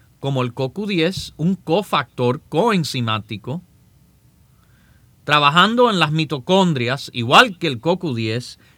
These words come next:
en la producción de energía. Apoya a los músculos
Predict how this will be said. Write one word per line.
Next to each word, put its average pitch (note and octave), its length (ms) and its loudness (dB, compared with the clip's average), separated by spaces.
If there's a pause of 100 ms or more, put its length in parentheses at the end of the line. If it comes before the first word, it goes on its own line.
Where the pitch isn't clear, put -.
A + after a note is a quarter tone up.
(140)
en B3 280 8
la F#3 160 8
producción E3+ 600 4
de E3+ 80 4
energía. G3 640 4 (3250)
Apoya A3 560 4
a G#3+ 40 4
los F#3 180 2
músculos E3+ 920 -2